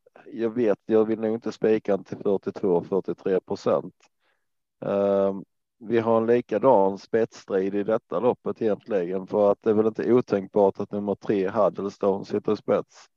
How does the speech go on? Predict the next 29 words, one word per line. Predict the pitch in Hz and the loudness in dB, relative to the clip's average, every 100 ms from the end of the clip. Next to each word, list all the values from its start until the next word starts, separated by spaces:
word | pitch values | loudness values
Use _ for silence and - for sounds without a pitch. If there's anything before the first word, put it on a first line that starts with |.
| _ _ _ _ _ _ _ - | _ _ _ _ _ _ _ -8
Och | 104 - | -8 -2
då | 110 104 | 4 6
är | 101 | 4
frågan | - 117 117 107 | 4 4 4 4
lite | 113 107 110 | 0 0 0
om | 107 | 0
man | 104 | 0
lägger | 104 101 | 0 0
upp | 104 98 - | 0 0 -2
taktiken | 101 - 117 90 - 110 | -4 0 0 0 -4 -4
därifrån. | 120 110 101 110 92 92 _ _ _ _ _ _ _ _ - | 0 2 2 0 -2 -4 _ _ _ _ _ _ _ _ -6
Eh, | 101 101 98 | -2 0 0
Laredo | 113 113 113 110 110 | 0 2 4 4 4
Bucco | 131 104 - 107 | 2 2 0 2
är | 107 | 4
också | 104 - - - | 4 0 -8 -6
snabb | 117 101 | -2 0
ut. | 104 85 - - 92 - - | 2 0 -2 -14 -20 -12 -2
Eh, | 104 101 101 98 _ _ _ _ _ _ _ _ _ _ _ - | 0 2 0 -2 _ _ _ _ _ _ _ _ _ _ _ 0
jag | 139 127 | 4 4
tänker | - 147 117 127 | 4 -2 -4 -6
mig | 117 113 | -4 -4
som | 120 | -4
så | 127 113 | 0 2
att | - | 4
jag | 120 | 4
vill | 107 107 | 4 2
ha | 113 | 0
med | 117 135 107 104 113 | 0 0 0 0 -2